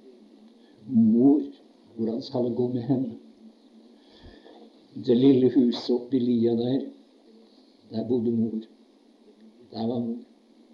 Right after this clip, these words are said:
Og der bodde han også. Hvordan skal det gå med mor? Da, sa han, snudde jeg resolutt om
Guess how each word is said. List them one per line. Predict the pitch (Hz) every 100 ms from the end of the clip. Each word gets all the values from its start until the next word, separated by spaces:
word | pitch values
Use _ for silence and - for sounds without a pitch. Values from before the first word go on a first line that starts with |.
| _ -
Og | 120
der | 117 110
bodde | 117 110
han | 127 113
også. | 269 - - - - _ _ _ _ _ _ _ _ _ _ _ _ -
Hvordan | 120 120
skal | 123 123 117
det |
gå | 110
med | 113 110
mor? | 107 107 - - _ _ - - _ _ _ _ _ _ _ _ _ _ _ _ _ - - - _ _ _ _ - - _ _ 220 - - - 156 - - - - -
Da, | 135 131 135 131 -
sa | - 123
han, | 120 123 110 - _ _ _ _ _ _ _ _
snudde | - - 135 123 107 120
jeg | 131 123 120 - _ _ - _ _ - 123
resolutt | 120 120 - 123 120 117 - - -
om | 123 113 110